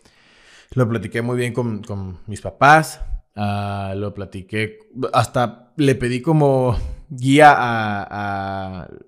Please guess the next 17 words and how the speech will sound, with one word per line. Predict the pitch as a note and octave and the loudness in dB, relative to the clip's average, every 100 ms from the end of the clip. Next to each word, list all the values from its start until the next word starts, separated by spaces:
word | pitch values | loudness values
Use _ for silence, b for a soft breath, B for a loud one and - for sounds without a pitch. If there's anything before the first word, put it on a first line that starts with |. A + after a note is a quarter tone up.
| _ | _
a | - G#2 | -4 -2
unas | G#2+ B2+ B2+ A#2 | 2 4 2 0
maestras, | A2+ A#2+ B2+ F3+ D3+ | -2 -2 -4 -6 -8
a | |
un | A#2 | -8
par | B2 | -6
de | B2 | -6
maestras. | A#2+ A#2 C3 F#3 F#3 - _ _ _ _ _ - | -4 -4 -6 -8 -10 -12 _ _ _ _ _ -10
A | A2 G2+ G2+ G2+ | -4 -4 -4 -8
profa | G#2 A2 | -8 -8
Julia, | - D#3+ E3+ E3 | 0 4 6 4
profa | B2+ A2+ A#2+ | 0 -6 -6
Eloísa, | A2 C3 C#3+ | -4 -4 -4
les | C3+ G#2+ | -6 -6
mando | G#2+ G#2+ | -6 -6
un | |
saludo. | G#2+ A#2+ E3 F#3+ | -6 -6 -8 -12